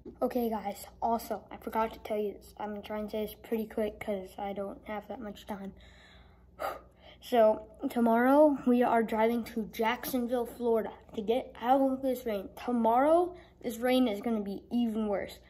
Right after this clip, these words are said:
And I don't wanna, like, we wanna try and get beach time in and do stuff. And I don't wanna leave this place. It's so fun and all that. It's just so fun.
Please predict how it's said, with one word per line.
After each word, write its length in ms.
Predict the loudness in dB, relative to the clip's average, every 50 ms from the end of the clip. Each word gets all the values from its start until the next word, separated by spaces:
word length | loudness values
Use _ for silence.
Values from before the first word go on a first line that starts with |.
| -20 -20 -20 -20 -10 -6
And 380 | -4 -2 0 0 0 -2 -4 -8 -12 -20 -20 _ _ _ _ _ _ 2
I 140 | 4 6
don't 220 | 8 8 6 6 4
wanna, 400 | 4 2 2 0 0 -2 -4 -6 -8 -8
like, 360 | -4 -2 -2 -2 -2 -4 -2
we 180 | 2 6 6 6
wanna 420 | 6 4 2 -2 -2 -4 -6 -10 -12 -18 _
try 220 | -12 -6 -4 -4 -2
and 160 | -2 0 0
get 480 | 0 0 -2 -6 -8 -14 -14 -14 -10 -4
beach 340 | -2 -2 -2 -4 -8 -8 -4
time 260 | -2 -2 0 0 -2
in 280 | -2 -2 -4 -4 -6 -6
and 180 | -8 -10 -8 -4
do 140 | -4 -6 -6
stuff. 380 | -6 -4 -4 -2 -2 -2 -4 -8 -16 -20 _ _ _ -20 -20 -20 -20 _ _ _ _ _ _ _ -6
And 280 | -2 -2 0 0 -2 -4 -4
I 120 | -2 0 2
don't 140 | 4 4 4
wanna 240 | 4 4 2 2
leave 260 | 2 0 0 0 0 0
this 180 | -2 -2 -2
place. 340 | -6 -6 -4 -4 -4 -4 -6
It's 160 | -10 -10 -10
so 240 | -12 -8 -8 -8 -8
fun 460 | -8 -10 -12 -10 -8 -6 -6 -6 -6
and 160 | -8 -8 -8
all 180 | -4 -4 -2 -2
that. 380 | -4 -6 -8 -8 -10 -12 -12 -14 -20 -20 -20 -20 -20 -20 _ -20 _ _ -20 -20 _ _ _ -20 _ _ -20 -20 -20 -16 -12 -10
It's 240 | -10 -10 -12 -10
just 280 | -4 -4 -4 -4 -2 -2
so 180 | -2 -2 -2 -2
fun. 440 | -4 -6 -6 -4 -4 -6 -8 -12